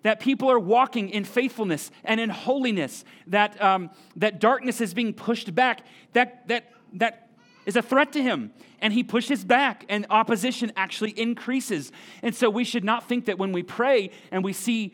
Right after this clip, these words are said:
things get harder, that God's not hearing us. It means actually that there's a lot at stake in this moment, and we should push through and continue to pray and let those prayers go deeper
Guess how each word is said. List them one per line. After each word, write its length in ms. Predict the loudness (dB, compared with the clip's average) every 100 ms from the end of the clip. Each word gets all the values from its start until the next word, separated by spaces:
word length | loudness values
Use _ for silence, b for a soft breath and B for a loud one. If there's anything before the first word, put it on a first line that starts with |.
| B -2
things 300 | -2 0 -2
get 160 | -4
harder, 640 | -2 0 2 2 0 -2 B B
that 140 | 0
God's 240 | 0 0
not 140 | 0 -2
hearing 400 | 0 0 0 0
us. 420 | -2 -6 -14 -16 _ _ b b b b
It 100 | 0
means 200 | 2 4
actually 340 | 4 4 0 0
that 120 | 0
there's 160 | 0
a 60 | 2
lot 260 | 2 2 2
at 100 | -4
stake 300 | -2 0 0
in 80 |
this 180 | -2 -2
moment, 360 | -2 -2 -4 -8 B
and 100 | -4
we 120 | -2 -2
should 220 | -2 -4 B -8
push 400 | 0 0 0 -12 -10
through 400 | -2 0 0 -4 -10 -20 _ _ _ _ -4
and 140 | -4 0
continue 460 | -2 0 0 -2
to 160 | -4 -4
pray 240 | -2 -2
and 140 | -2 0
let 180 | 0 0
those 180 | -2
prayers 300 | -2 -2 -2
go 140 | -4 -8
deeper 720 | -8 -4 -2 -2 -6 -8